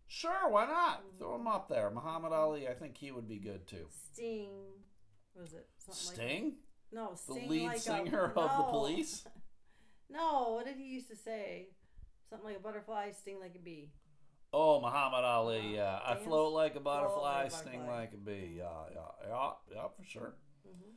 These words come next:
Speaker 1: For sure. There you go. I, I think it would be good. Get rid of fucking, uh, all these people. Change things up. Get rid of Alexander Hamilton on the ten.
Speaker 2: Mm-hmm.
Speaker 1: Other than the fucking musical, what has he done? Nothing.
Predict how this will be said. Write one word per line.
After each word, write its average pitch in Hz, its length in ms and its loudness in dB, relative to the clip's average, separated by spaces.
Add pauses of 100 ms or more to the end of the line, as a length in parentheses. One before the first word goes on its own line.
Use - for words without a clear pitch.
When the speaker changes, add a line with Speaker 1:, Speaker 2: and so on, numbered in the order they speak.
(280)
Speaker 1:
For 160 80 -8
sure. 285 520 10 (200)
There 180 160 -2
you 180 180 -6
go. 320 400 8 (120)
I, 214 80 -2
I 247 400 -8
think 277 160 -8
it - 20 -8
would 311 100 -6
be 311 140 -4
good. 302 320 0
Get 240 160 -2
rid 262 160 -2
of 254 100 -2
fucking, 254 560 -4
uh, 247 240 -4
all 254 320 2
these 214 160 -6
people. 160 240 -10
Change 214 380 -8
things 214 220 -8
up. 208 200 0
Get 220 140 -8
rid 233 160 -4
of 220 60 -4
Alexander 220 600 -2
Hamilton 196 540 -4
on 143 140 -2
the 143 60 -4
ten. 135 460 -4
Speaker 2:
Mm-hmm. 190 280 -10 (280)
Speaker 1:
Other 160 220 0
than 170 180 -6
the 170 60 -4
fucking 180 380 -4
musical, 160 560 -4
what 165 120 0
has 151 100 -6
he 151 80 -2
done? 123 420 -2
Nothing. 151 340 4